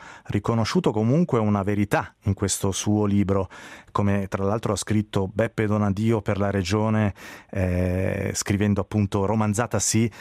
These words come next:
ma è una storia ticinese". Io ringrazio Manuela Mazzi, Manuela Mazzi, autrice di, di questo breve trattato sui picchiatori nella Svizzera italiana degli anni ottanta, che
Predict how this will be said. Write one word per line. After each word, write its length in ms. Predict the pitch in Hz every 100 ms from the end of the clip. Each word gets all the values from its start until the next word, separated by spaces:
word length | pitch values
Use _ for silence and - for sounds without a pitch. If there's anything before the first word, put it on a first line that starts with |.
| - - -
ma 180 | 101 101 -
è 180 | 120 123
una 180 | 117
storia 500 | 101 - 113 110 110 -
ticinese". 600 | 107 - 104 90 80 95
Io 300 | 143 180 185
ringrazio 760 | 135 123 147 143 - - 92
Manuela 400 | 85 101 107 113
Mazzi, 540 | 113 120 127 - - 156
Manuela 360 | 92 92 92
Mazzi, 440 | 95 110 104 - 104
autrice 720 | - 101 101 160 170 107 95 85 - - - -
di, 680 | 104 107 101 98 95 92 90
di 80 | 98
questo 280 | 104 -
breve 400 | 92 131 185 123
trattato 520 | - 101 - 139 143 120
sui 180 | -
picchiatori 720 | 98 101 - 104 127 123 107 98 - - -
nella 300 | 107 107 110
Svizzera 520 | 113 131 127 123 110
italiana 460 | 110 110 110 127 123
degli 220 | 110 107
anni 220 | 110 117
ottanta, 640 | 107 135 147 147 107 101 98
che 540 | 107 101 95 95